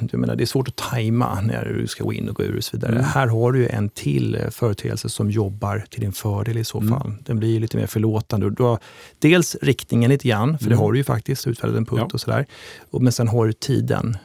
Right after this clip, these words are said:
Speaker 1: som jobbar till din fördel
Speaker 2: Mm.
Speaker 1: när du har utfärdat då. Så
Speaker 2: Just det.
Speaker 1: att, eh, det är, sannolikheten att du får in, eh, lite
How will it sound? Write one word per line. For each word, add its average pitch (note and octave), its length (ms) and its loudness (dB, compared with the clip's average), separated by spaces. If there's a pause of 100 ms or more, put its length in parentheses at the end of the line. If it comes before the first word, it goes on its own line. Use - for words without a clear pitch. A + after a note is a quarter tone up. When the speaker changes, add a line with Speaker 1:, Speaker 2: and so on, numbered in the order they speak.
(140)
Speaker 1:
som G#2+ 200 -2
jobbar G2 140 0
till A2+ 120 -6
din G#2+ 80 -2
fördel A2 300 -4
Speaker 2:
Mm. A2+ 100 6
Speaker 1:
när A#2 100 4
du G#2 60 0
har G#2 60 -2
utfärdat A2+ 480 -6
då. - 140 -4 (580)
Så - 160 -6
Speaker 2:
Just A2 120 -6
det. - 60 -10
Speaker 1:
att, - 100 -8
eh, - 60 -4 (140)
det A#2 220 2
är, - 60 -2
sannolikheten E3 680 2
att D3+ 120 -2
du D3 120 0
får C3+ 160 0
in, C#3 280 2 (220)
eh, C3+ 160 -2
lite B2+ 440 -2